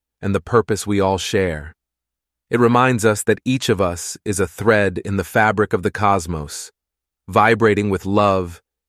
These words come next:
and infinite potential. I send a strong hug to your inner being, filled with gratitude and love. May this message illuminate your path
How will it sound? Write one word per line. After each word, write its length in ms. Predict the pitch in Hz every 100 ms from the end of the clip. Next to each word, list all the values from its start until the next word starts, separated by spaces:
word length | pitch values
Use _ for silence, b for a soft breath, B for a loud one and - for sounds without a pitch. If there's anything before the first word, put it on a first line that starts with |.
| -
and 120 | 98 -
infinite 460 | 120 113 107 98 -
potential. 580 | 95 107 98 - - 90 _ _ _ _ _ _ _ _ _ -
I 80 |
send 260 | 110 131 117
a 60 | 107
strong 500 | - 127 120 120 113
hug 400 | 92 117 110 101
to 120 | 107
your 180 | 101 -
inner 260 | 107 104
being, 500 | 87 98 90 76 76 - _ _
filled 400 | - 131 131 117
with 220 | 107 -
gratitude 640 | 107 107 107 - 107 101
and 240 | - 90 87
love. 400 | 87 78 71 - _ _ _ _ _ _ _ _ -
May 220 | 117 120
this 240 | 135 -
message 500 | 113 113 - 113 101 -
illuminate 580 | 98 104 123 113 107 98
your 180 | 98
path 520 | 85 - 95 78 78